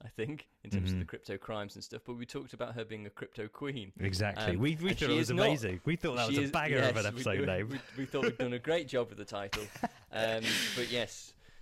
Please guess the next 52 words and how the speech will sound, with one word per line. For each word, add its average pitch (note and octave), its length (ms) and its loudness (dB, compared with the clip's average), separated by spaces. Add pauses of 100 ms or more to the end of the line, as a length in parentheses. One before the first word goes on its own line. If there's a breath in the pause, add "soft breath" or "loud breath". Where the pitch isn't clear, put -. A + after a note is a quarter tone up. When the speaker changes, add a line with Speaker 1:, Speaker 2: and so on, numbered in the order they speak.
(300 soft breath)
Speaker 1:
you G#2+ 100 -10
can A2+ 280 -8
look C3 200 -4
up D3+ 220 0
Crypto A2 400 -6
Queen A2 300 -10
if A2 120 -10
you're G#2+ 100 -8
not B2+ 160 -4
familiar B2 340 -4
with G2+ 120 -8
Crypto G2+ 380 -8
Queen, A2+ 280 -8
but B2 100 -10
that B2+ 140 -8
is B2 120 -8
a C3+ 40 -6
person B2 420 -6
who, B2 280 -4
uh, B2 200 0 (420 soft breath)
absconded C3+ 720 -4
with A#2 200 -6
many B2+ 680 -4
millions A#2 920 -4
in, G#2+ 280 -6
uh, G#2 300 -6 (100)
in, A2 140 -8
in G#2+ 200 -10
crypto. G2 480 -8 (180)
And, G2+ 340 -8
uh, G2 260 -4
I'm G2 80 -12 (600 soft breath)
not A#3 60 -12
sure, - 160 -12
have - 120 -12
they C#4+ 100 -10
been D4+ 160 -10
caught? D#3+ 400 -8
I A#2+ 60 -8
don't B2 160 -10
remember. G2 300 -10
I F2 120 -10
think G#2 160 -12
I'm F#2+ 60 -10
gonna F2+ 40 -10
have - 20 -10
to G2 60 -2
Speaker 2:
Probably E2 220 -2
Speaker 1:
look E2 80 -2
that F2+ 80 0
Speaker 2:
not. F#2+ 80 0
Speaker 1:
up F#2+ 100 -6